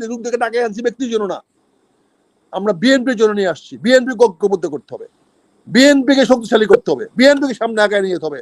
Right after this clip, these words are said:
দেশমাতা খালেদা জিয়ার হাত শক্তিশালী করতে হবে, তারেক রহমানকে আগামী দিনে কাণ্ডারি বানাতে হবে, এই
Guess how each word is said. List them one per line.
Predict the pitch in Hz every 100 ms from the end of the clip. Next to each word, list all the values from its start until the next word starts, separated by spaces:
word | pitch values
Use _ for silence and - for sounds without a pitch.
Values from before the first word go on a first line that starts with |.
| _ _ _ -
দেশমাতা | 196 254 233 226 226 208
খালেদা | - 208 214 214 170
জিয়ার | 202 196 160
হাত | 202
শক্তিশালী | 214 208 208 180
করতে | 180 -
হবে, | 160 131 - _ _ -
তারেক | 180 233 240 240
রহমানকে | 220 220 214 202 208 220 156
আগামী | 196 208 202 202 180
দিনে | 196 196 185 -
কাণ্ডারি | 202 214 214 208 185
বানাতে | 180 156 147
হবে, | 143 113 _ _
এই | -